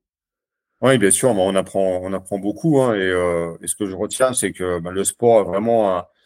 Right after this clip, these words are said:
un pouvoir, euh, hyper important de, pour transmettre des valeurs et, euh, et pour aider les jeunes, certains jeunes aussi qui sont en difficulté à,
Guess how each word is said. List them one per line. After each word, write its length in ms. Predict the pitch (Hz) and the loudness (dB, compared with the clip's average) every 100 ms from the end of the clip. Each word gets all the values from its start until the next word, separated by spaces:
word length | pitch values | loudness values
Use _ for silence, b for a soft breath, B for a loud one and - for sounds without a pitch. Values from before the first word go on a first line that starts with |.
| _ _ | _ _
un 100 | - | -12
pouvoir, 540 | 90 110 107 123 107 98 | -12 -8 2 4 4 2
euh, 160 | 90 110 | 0 -2
hyper 300 | 107 123 110 | -6 -2 -2
important 500 | 107 107 - 123 117 | -2 -4 -2 0 0
de, 480 | 101 90 87 82 78 - B B B _ _ _ | -2 -4 -4 -6 -10 -16 B B B _ _ _
pour 140 | 104 | -20
transmettre 560 | - 101 - 131 131 113 | -12 -12 -6 -4 -4 -2
des 100 | 110 | 0
valeurs 520 | 104 110 123 131 113 | 2 4 4 4 4
et, 100 | 98 | 2
euh, 240 | 95 92 | 0 -2
et 60 | 90 | -6
pour 220 | - 101 | -8 -6
aider 160 | 101 107 | -2 0
les 160 | 107 | 0
jeunes, 340 | 101 127 117 98 | 0 0 0 0
certains 340 | - - 110 | -2 -2 -4
jeunes 200 | 110 131 | -2 -2
aussi 260 | 107 - 120 | 0 -2 -2
qui 120 | - | -8
sont 140 | - | -8
en 40 | 98 | -8
difficulté 560 | 90 - 92 90 120 | -10 -14 -16 -6 -2
à, 140 | 110 | 0